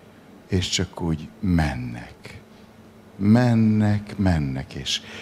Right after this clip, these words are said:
van bátorsága időt adni arra a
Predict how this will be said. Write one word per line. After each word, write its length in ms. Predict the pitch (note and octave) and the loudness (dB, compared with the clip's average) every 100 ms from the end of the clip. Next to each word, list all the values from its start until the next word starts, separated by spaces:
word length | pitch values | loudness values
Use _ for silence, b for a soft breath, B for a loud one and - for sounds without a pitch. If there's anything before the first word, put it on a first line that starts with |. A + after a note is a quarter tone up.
| B | B
van 880 | - D#2+ G#2+ A#2 A#2+ B2 B2 B2 A2+ | -4 2 4 6 4 4 4 2 0
bátorsága 1300 | F#2+ A2+ A2+ A2+ - G#2+ G#2+ - A2+ G#2 F#2+ G#2 G#2 B B B B - | 0 0 0 -4 -2 0 0 -2 0 0 2 0 0 B B B B 4
időt 600 | B2+ G#2 F2+ E2 D2+ - | 4 6 4 4 0 0
adni 360 | D2 D2+ D2+ | -2 0 0
arra 280 | D2 D2 | 2 2
a 80 | D#2 | 0